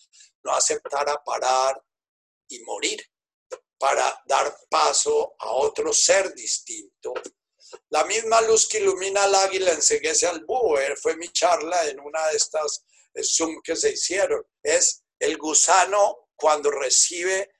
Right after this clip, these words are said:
la información de la crisálida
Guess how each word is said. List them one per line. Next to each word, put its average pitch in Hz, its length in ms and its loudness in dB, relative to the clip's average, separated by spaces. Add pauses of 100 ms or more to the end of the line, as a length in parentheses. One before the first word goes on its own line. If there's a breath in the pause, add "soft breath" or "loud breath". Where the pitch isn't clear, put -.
la 143 120 2
información 139 840 -2
de 180 80 -4
la 170 140 0
crisálida 160 920 0